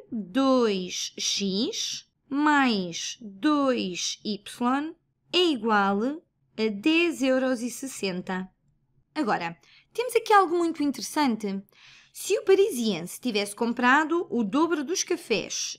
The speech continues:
e o dobro dos croissants, ele teria pago dez euros e sessenta. E seria exatamente a mesma quantidade de café e croissants que tu compraste e pelo qual pagaste catorze.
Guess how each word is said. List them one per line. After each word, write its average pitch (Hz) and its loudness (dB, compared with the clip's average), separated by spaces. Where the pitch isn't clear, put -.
e 220 0
o 226 -2
dobro 202 0
dos 190 -6
croissants, 202 -2
ele 392 2
teria 202 -2
pago 214 0
dez 302 0
euros 233 0
e 269 -4
sessenta. 226 -2
E 466 2
seria 294 4
exatamente 254 2
a 339 2
mesma 226 2
quantidade 233 -2
de - -20
café 269 -2
e 196 0
croissants 214 -2
que - -2
tu 208 -8
compraste 254 2
e 453 8
pelo 202 -2
qual 220 0
pagaste 285 4
catorze. 214 0